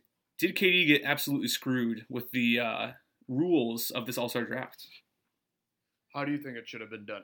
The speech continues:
Speaker 2: I think you should just, if you're gonna be a captain, you shouldn't be hurt.
Speaker 1: Yeah, that's kinda, kinda
Speaker 2: I
Speaker 1: what I was,
Speaker 2: would've been
Speaker 1: that's kinda what I was
Speaker 2: fine. I
Speaker 1: thinking.
Speaker 2: would've
Speaker 1: Like,
Speaker 2: been
Speaker 1: you just,
Speaker 2: fine
Speaker 1: just
Speaker 2: with,
Speaker 1: take K D
Speaker 2: yeah,
Speaker 1: off
Speaker 2: giving
Speaker 1: it,
Speaker 2: it
Speaker 1: and you
Speaker 2: to
Speaker 1: just
Speaker 2: the
Speaker 1: say,
Speaker 2: next
Speaker 1: "Fuck
Speaker 2: guy.
Speaker 1: it," like, Jo-,
Speaker 2: Yeah.
Speaker 1: yeah, like, Joel or Giannis. Yeah, Giannis.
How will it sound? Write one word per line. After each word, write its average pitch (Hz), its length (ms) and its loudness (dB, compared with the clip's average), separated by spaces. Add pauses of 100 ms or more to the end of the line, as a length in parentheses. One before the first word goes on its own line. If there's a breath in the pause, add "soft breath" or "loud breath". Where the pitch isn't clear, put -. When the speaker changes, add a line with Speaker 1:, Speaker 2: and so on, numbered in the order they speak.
Speaker 2:
I 139 40 -8
think 214 180 -8
you 180 80 -6
should 147 200 -12
just, 135 240 -12
if - 120 -14
you're 143 100 -8
gonna 147 320 -8
be 123 420 -8
a 110 300 -8 (100)
captain, 117 380 -10
you 101 140 -16
shouldn't 104 320 -16
be 92 160 -20
hurt. 104 260 -18 (680 loud breath)
Speaker 1:
Yeah, 123 360 2
that's 156 180 2
kinda, 196 260 4
kinda 214 80 0
Speaker 2:
I - 20 2
Speaker 1:
what 196 40 2
I 165 40 4
was, - 80 4
Speaker 2:
would've 190 60 0
been 170 80 0
Speaker 1:
that's 143 120 -2
kinda 208 140 6
what 196 60 8
I 160 40 10
was 135 100 8
Speaker 2:
fine. - 40 -4
I 131 140 8
Speaker 1:
thinking. 117 180 6
Speaker 2:
would've - 0 -
Speaker 1:
Like, 120 120 4
Speaker 2:
been 120 40 0
Speaker 1:
you 131 60 2
just, 131 140 -2
Speaker 2:
fine 139 240 2
Speaker 1:
just 135 120 2
Speaker 2:
with, 120 80 -6
Speaker 1:
take - 160 4
K 185 140 6
D 170 80 8
Speaker 2:
yeah, 139 80 10
Speaker 1:
off 120 160 4
Speaker 2:
giving 175 100 4
Speaker 1:
it, - 40 2
Speaker 2:
it - 40 0
Speaker 1:
and 135 80 2
you 139 60 6
Speaker 2:
to 139 60 4
Speaker 1:
just 120 100 0
Speaker 2:
the 135 60 8
Speaker 1:
say, 135 60 8
Speaker 2:
next 127 120 -2
Speaker 1:
"Fuck 127 160 2
Speaker 2:
guy. 120 80 4
Speaker 1:
it," - 80 0
like, 113 240 -4
Jo-, 120 220 -2
Speaker 2:
Yeah. 120 260 2
Speaker 1:
yeah, 113 100 -8
like, 120 140 -6
Joel 120 500 -2 (420)
or 120 80 0
Giannis. 123 480 -2
Yeah, 147 160 4
Giannis. - 500 -2